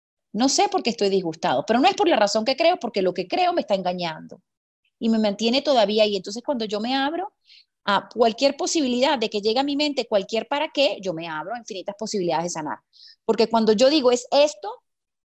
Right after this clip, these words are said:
y eso no lo sé manejar, entonces ahí me quedo enfrascada en ese esto. Hay que tratar de ampliar la conciencia y aceptar que no soy víctima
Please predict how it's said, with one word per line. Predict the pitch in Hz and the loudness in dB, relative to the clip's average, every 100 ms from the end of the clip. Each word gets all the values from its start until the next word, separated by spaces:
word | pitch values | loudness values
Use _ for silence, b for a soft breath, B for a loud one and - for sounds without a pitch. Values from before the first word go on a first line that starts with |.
| - | -12
y | 247 | -8
eso | 247 | -6
no | 302 | -6
lo | 294 | -8
sé | 302 277 | -8 -10
manejar, | 269 254 302 427 | -10 -10 -10 -10
entonces | 254 254 | -12 -12
ahí | 240 | -10
me | 240 | -8
quedo | 240 | -8
enfrascada | 226 226 - 202 202 | -8 -12 -8 -4 -4
en | 196 | -6
ese | 180 202 - | -10 -12 -10
esto. | 196 - - - _ _ | -10 -10 -18 -20 _ _
Hay | - | -8
que | 247 | -4
tratar | 277 262 233 233 | -4 -2 -2 0
de | 294 - _ _ _ _ - | -2 -4 _ _ _ _ -12
ampliar | 214 226 233 | -10 -2 0
la | 233 | 0
conciencia | 262 262 - 254 254 330 | -2 -4 -2 -4 -2 -4
y | 339 | -2
aceptar | 233 196 - 208 202 294 - _ _ _ _ | -2 -4 -2 0 0 0 -8 _ _ _ _
que | 214 | -10
no | 196 | -8
soy | 190 196 | -6 -4
víctima | 269 285 285 262 269 330 | -4 -4 -6 -6 -6 -8